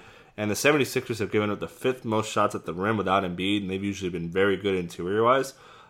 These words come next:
Um, so that could open some things up. Uh, still no Kenneth Faried. Shumpert is questionable, and no Boban as well.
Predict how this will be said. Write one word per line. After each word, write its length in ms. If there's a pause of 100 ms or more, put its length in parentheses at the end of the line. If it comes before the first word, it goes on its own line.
Um, 280
so 100
that 220
could 100
open 260
some 200
things 260
up. 340 (380)
Uh, 220
still 280
no 140
Kenneth 340
Faried. 440
Shumpert 520
is 140
questionable, 920
and 380
no 140
Boban 560
as 100
well. 560